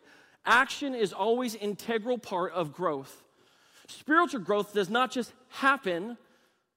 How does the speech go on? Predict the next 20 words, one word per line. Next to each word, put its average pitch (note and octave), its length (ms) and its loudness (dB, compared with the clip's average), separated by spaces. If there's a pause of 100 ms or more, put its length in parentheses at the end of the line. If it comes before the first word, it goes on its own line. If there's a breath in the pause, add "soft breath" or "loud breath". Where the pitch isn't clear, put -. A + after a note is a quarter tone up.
(220)
to C4+ 240 -2
us. C#3+ 420 -6
It A3 140 2
requires A#3+ 800 2 (100)
a G3 140 0
great A3 400 0
deal G#3 260 2
of, G3 80 -6
notice F#3+ 240 -4
this, F#3 140 -6
of D3 260 -4
blood, G#3+ 640 0 (240 loud breath)
sweat, G3+ 680 0 (640 soft breath)
and F#3 500 2 (380)
tears." D3+ 520 -6 (1400)
I D3+ 100 -8
wish G#3 180 2
it A3 80 0
wasn't F#3 280 -4
so. G3+ 380 -2